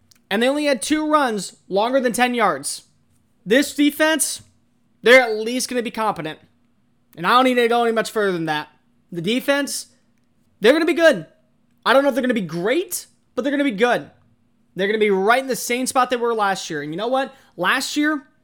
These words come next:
was not a bad spot. The offense, all right, Jimbo, I've given you a lot of credit, and done giving you credit. You have a guy in the system for three straight years. He throws a hundred eighty-nine yards. I get that you're without your top weapon in Jamon Hosman.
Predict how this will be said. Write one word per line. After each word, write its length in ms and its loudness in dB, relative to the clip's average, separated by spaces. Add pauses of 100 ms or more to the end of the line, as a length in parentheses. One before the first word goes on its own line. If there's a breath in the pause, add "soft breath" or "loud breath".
(280)
was 220 -2
not 180 6
a 60 6
bad 220 0
spot. 400 -4 (400)
The 120 0
offense, 640 0 (560)
all 80 2
right, 180 6
Jimbo, 240 4
I've 180 6
given 180 -4
you 100 0
a 20 4
lot 220 4
of 60 -4
credit, 340 0 (100)
and 180 -6
done 180 4
giving 180 -2
you 100 -6
credit. 300 -4 (840)
You 80 2
have 60 2
a 40 -2
guy 140 8
in 60 0
the 60 -4
system 320 -6
for 100 -14
three 400 -4
straight 320 -2
years. 320 -4 (160 soft breath)
He 100 -10
throws 160 0
a 60 0
hundred 320 0
eighty-nine 400 -2
yards. 400 -8 (760)
I 120 -2
get 340 0
that 60 -2
you're 180 -2
without 280 0
your 100 -8
top 260 -2
weapon 260 -4
in 80 -8
Jamon 280 -6
Hosman. 480 -8